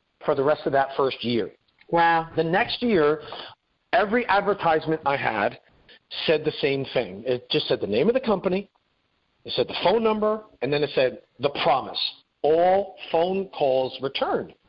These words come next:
Speaker 1: because
Speaker 2: Mm-hmm.
Speaker 1: one of the top complaints of contractors is they're not responsive. They don't call you back. So I took that promise, I, I took that complaint, and I made it my top promise. And so I was overrun with inquiries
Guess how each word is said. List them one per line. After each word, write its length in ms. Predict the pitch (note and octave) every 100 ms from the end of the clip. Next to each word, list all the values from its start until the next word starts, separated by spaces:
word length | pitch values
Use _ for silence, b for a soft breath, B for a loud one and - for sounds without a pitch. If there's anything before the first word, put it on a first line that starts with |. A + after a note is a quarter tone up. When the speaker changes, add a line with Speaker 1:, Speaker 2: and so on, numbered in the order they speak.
| B B B
Speaker 1:
because 240 | D3 D#3+
Speaker 2:
Mm-hmm. 100 | -
Speaker 1:
one 120 | E3
of 80 | D#3+
the 80 | D3 -
top 240 | C#3+ D3
complaints 520 | - G#3 - C#3 C#3 E3+
of 100 | D3
contractors 800 | C3+ A#2+ - G#2+ G#2 A#2 D3 C#3+
is 300 | B2+ C3+ C3+ B B B
they're 120 | C#3+
not 200 | C3+ C#3+
responsive. 540 | D#3+ D#3 A#3+ C4+ - -
They 80 | C3
don't 160 | C3+
call 220 | - D#3
you 100 | D#3
back. 280 | C3+ B2+ - - _ _ _ _
So 160 | - D3+
I 100 | A3+
took 260 | - C#4+ C4
that 180 | G#3+ -
promise, 440 | G#3+ G#3 G3+ G3 - - -
I, 120 | D3+ D#3
I 100 | D#3
took 200 | D#3+ G#3+
that 160 | A3+ G#3
complaint, 360 | B3 - G#3 G3+
and 80 |
I 40 | D3+
made 200 | D3+ D3+
it 40 |
my 120 | D3+ C#3+
top 260 | D3 C3+
promise. 340 | - B2 G2+ - - - _ _ _ B B B
And 200 | D#3 D#3+ -
so 340 | E3+ D#3 D#3 -
I 220 | E3 B3
was 260 | A3 F3 F3+ -
overrun 1400 | E3 G3+ G#3 D3+ D#3+ C3+ A#2 A2+ D#3 G3+ B2 G2+ B2 D3+ _ _ _ _
with 360 | A#2 C3+ D3 D3 -
inquiries 720 | C#3 C#3 - C#3+ C3 G#2+ E2+